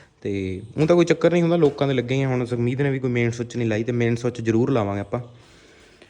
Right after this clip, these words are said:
ਕੱਟ ਆਫ ਵਾਲੀ ਹੁੰਦੀ ਜਿਹੜੀ ਰੂਟਸ ਦੀ। ਕਰੋ ਚੈੱਕ ਫਿਰ।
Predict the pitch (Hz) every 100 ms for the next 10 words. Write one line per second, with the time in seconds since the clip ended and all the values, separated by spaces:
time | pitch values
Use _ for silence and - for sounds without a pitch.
0 | _ _ _ _ _ _ - 117 120 113
1 | 113 104 107 104 101 110 113 104 - 113
2 | 131 - - - _ - - - _ _
3 | _ _ _ - _ _ _ _ _ _
4 | _ _ _ _ _ _ _ _ _ _
5 | _ _ _ _ _ _ _ _ - 113
6 | 90 - 92 - 90